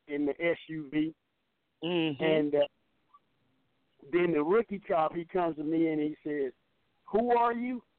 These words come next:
Speaker 1: And I, and I said, uh, "Is the recording on?" He said, "Yeah." I said, "Well, I'm a Moore,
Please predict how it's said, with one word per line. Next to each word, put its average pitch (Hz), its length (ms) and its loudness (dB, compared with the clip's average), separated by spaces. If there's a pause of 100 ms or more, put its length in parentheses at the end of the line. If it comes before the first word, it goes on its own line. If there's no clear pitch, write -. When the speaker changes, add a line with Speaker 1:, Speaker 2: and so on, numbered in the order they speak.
(1000)
Speaker 1:
And 156 300 0
I, 151 60 -2 (160)
and 147 200 -4
I 143 100 -4 (100)
said, 160 160 0
uh, 147 100 4 (100)
"Is 156 200 0
the 151 100 0
recording 208 520 0
on?" 202 200 2
He 165 200 0
said, 139 140 -10
"Yeah." 170 260 0 (1040)
I 156 80 0 (100)
said, 165 160 2
"Well, 156 460 2 (520)
I'm 156 120 -2
a - 20 -8
Moore, 196 600 2